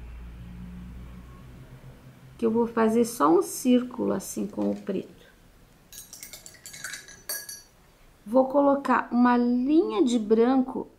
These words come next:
desse, nessa, esse lado aqui da tesoura. Nessa parte da tesoura,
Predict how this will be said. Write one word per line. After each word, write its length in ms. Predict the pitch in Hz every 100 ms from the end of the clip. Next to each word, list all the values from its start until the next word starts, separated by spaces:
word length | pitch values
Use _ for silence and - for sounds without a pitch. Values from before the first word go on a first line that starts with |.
| _
desse, 560 | 202 247 294 302 - -
nessa, 680 | 220 254 285 - 196 - - - _ _ _ _ _ _ _ _ _ _ _ _ _ _
esse 220 | - -
lado 460 | 226 214 220 240 208
aqui 180 | 185 226
da 140 | 196
tesoura. 640 | 190 190 190 233 240 190 196 - _ _ _ _ _ _ _ - - - - - - - - - - - - - - - - - - - -
Nessa 320 | 196 208 - 220
parte 560 | - - 226 254 262
da 100 | 202
tesoura, 640 | 196 196 185 233 240 220